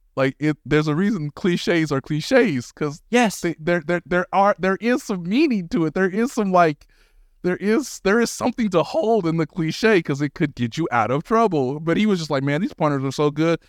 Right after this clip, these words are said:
Speaker 1: They can backspin that thing. You never know what's gonna happen." I just told Richie, "Hey, baby, do you. Do you. Get us a spark." And guess what, guys? Super Wild Card Weekend, Richie James is gonna be back there. And you and I both know it don't matter where this punt lands.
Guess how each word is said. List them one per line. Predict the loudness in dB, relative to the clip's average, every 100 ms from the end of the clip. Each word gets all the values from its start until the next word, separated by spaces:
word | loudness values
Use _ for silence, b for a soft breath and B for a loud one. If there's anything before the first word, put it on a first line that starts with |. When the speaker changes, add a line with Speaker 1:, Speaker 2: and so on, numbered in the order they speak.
| _ -4
Speaker 1:
They | -2
can | -4
backspin | 0 2 2 0 0 2
that | 2 0
thing. | -2 0
You |
never | 0 0
know | -2 0 2
what's | 0 -4
gonna | -6 0
happen." | 2 4 4
I | 2
just | 0
told | 0 0 0
Richie, | -4 -4
"Hey, | -2 0
baby, | 0 -2
do | -2 -2
you. | 2 2 0 _ _ _ -4
Do | 0 0
you. | 0 -2 -2 -6 _ _ -10
Get | 0 0
us | 0 -4
a |
spark." | -10 -12 -2 4 4 4 -2 _ -4
And | -2 -2 -4 _ 0
guess | 0 2
what, | 2 2 2
guys? | 0 0 -2 _ _ _
Super | -14 -4 -2 0 0
Wild | 2 4 2
Card | 2 0 0
Weekend, | 0 0 0 0 0 -2 -8 _ -14
Richie | -6 -4 0 0 2
James | 4 2 2
is | -2
gonna | 0 2
be | 2 -2
back | 0 4 6 6 0
there. | -2 -2 -4
And | -10 -12 _ _ -14
you | -4 0 4 2
and | 4
I | 4 4
both | 4 2 2 2 2
know | 2 2 2
it | 0 0
don't | -2 -2
matter | -2 -2 -6
where | -12 -2 2 4
this | 4 0
punt | -2 -2 -2
lands. | -2 -4 -4